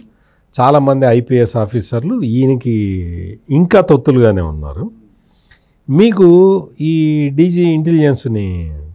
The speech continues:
చూస్తే మీరు, జగన్మోహన్ రెడ్డి అప్పటి వరకు ఈయన కేంద్ర సర్వీసుల్లో ఉన్నాడు. జగన్మోహన్ రెడ్డి ఎప్పుడైతే ముఖ్యమంత్రిగా ఛార్జ్ తీసుకున్నాడో అప్పుడు కేంద్ర సర్వీసుల నుంచి ఇక్కడికి వచ్చేసాడు, ఆంధ్రప్రదేశ్ క్యాడర్కి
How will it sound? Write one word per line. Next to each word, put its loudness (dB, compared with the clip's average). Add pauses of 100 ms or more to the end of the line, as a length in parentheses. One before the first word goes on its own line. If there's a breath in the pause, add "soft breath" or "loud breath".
(260)
చూస్తే -4
మీరు, -8 (440)
జగన్మోహన్ 4
రెడ్డి 4 (200)
అప్పటి 0
వరకు 0
ఈయన 0
కేంద్ర -2
సర్వీసుల్లో -2
ఉన్నాడు. -16 (180)
జగన్మోహన్ 2
రెడ్డి 2
ఎప్పుడైతే 2
ముఖ్యమంత్రిగా 0 (100)
ఛార్జ్ -2
తీసుకున్నాడో -4
అప్పుడు -2
కేంద్ర -4
సర్వీసుల -4
నుంచి -6
ఇక్కడికి -10
వచ్చేసాడు, -16 (1040)
ఆంధ్రప్రదేశ్ -4
క్యాడర్కి -14